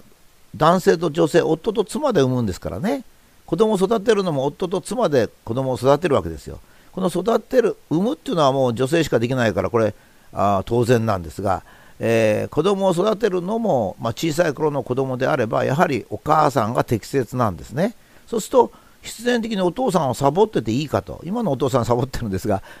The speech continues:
お父さんサボってていいかって、いや、サボっちゃいけないわけですよ。共に、えー、子供を育てるわけですから、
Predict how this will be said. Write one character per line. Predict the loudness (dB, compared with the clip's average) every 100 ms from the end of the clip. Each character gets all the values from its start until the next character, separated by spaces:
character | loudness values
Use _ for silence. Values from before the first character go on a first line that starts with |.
| -12
お | -8
父 | -2 4
さ | 4
ん |
サ | 4
ボ | 2
っ | 0
て | 0
て |
い | 0
い |
か | 2
っ | 2
て、 | 0
い |
や、 |
サ | 0
ボ | 0
っ | 0
ち |
ゃ | 0
い |
け | 2
な | 2
い |
わ | 2
け | 0
で | -2
す | -6
よ。 | -10 -10 -20 -20 -20 -12
共 | -4 0 2
に、 | 2 -2 -6 -14 _ _ -2
え | 2 4 2 0
ー、 |
子 | 0
供 | 2 2 2
を |
育 | 4 4 4
て | 4
る |
わ | 4
け | 2
で | -6
す | -8
か | -10
ら、 | -10 -14